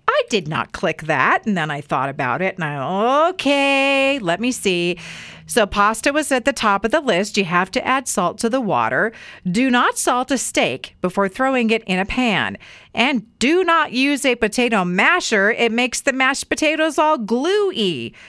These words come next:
Use a potato ricer instead. I use the masher.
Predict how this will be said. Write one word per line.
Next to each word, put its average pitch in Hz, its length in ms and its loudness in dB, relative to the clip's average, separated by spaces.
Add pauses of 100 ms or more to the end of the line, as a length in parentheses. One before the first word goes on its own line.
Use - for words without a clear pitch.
Use 175 260 0
a 202 60 0
potato 175 460 -2
ricer 220 460 0
instead. 147 760 -2 (600)
I 151 60 -8
use 120 220 -10
the - 80 -12
masher. - 480 -10